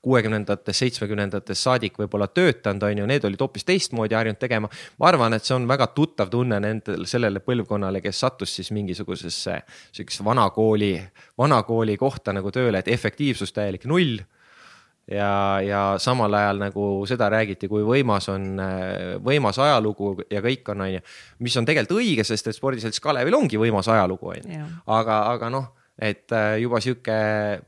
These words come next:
Speaker 1: nagu positiivne agressiivsus oli sealt nagu kadunud, et, äh, aga see on üleüldse spordisüsteemis nagu viga, et paljud need spordialaliidud Eestis on, kes, mis on vabatahtlikute peal püsivad, et, et seal sihukest, äh, nagu ärategemise tahet ei ole,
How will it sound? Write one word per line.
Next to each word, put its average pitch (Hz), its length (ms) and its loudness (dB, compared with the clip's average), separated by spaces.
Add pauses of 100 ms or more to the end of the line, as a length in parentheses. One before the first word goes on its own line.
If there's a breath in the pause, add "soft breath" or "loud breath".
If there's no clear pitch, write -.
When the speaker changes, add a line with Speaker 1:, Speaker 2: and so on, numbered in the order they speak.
(760)
Speaker 1:
nagu 107 220 -2 (220)
positiivne 120 520 0
agressiivsus 107 800 -2
oli 104 220 -2
sealt 101 340 -4
nagu 104 220 -6
kadunud, 92 460 -6
et, - 180 -16 (100)
äh, - 120 -14 (160)
aga - 160 -4
see 208 120 4
on 226 80 4
üleüldse 165 360 4
spordisüsteemis 104 880 -4
nagu 98 200 -8
viga, 104 280 -2
et - 120 -12 (220 loud breath)
paljud 147 260 -2
need 101 80 -4
spordialaliidud 127 1040 0
Eestis 107 360 -6
on, 101 200 -4
kes, - 280 -10
mis 110 240 -6
on 107 160 -2
vabatahtlikute 107 1000 -2
peal 104 240 -2
püsivad, 98 480 -4
et, - 160 -10 (260 loud breath)
et 101 180 -2
seal 131 240 0
sihukest, 120 520 -4
äh, 104 300 0 (960 loud breath)
nagu 113 380 0
ärategemise 135 640 2
tahet 151 400 0
ei 120 120 0
ole, 226 200 2